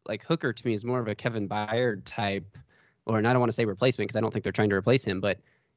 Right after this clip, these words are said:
more in that mold. And I think you could look at even using Hooker as a slot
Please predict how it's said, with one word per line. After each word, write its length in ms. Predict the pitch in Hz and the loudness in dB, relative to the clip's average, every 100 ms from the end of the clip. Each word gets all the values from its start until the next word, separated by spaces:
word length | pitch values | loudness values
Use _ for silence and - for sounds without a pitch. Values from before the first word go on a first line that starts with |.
| - | 2
more 220 | 135 170 | 6 6
in 80 | 135 | 6
that 180 | 139 107 | 2 0
mold. 300 | 113 147 120 | 2 2 2
And 80 | 113 | -2
I 40 | |
think 180 | 131 123 | -4 -6
you 40 | |
could 200 | 117 101 | -6 -4
look 180 | 117 120 | -2 0
at 160 | 110 98 _ _ - | -2 -4 _ _ -4
even 280 | 139 131 131 | 0 4 2
using 340 | 120 131 117 110 | 0 -2 0 2
Hooker 560 | 123 127 139 123 120 - | 2 2 2 2 2 0
as 300 | 113 113 110 | 0 2 0
a 100 | 104 | -4
slot 540 | - 110 107 120 117 | -6 0 4 4 2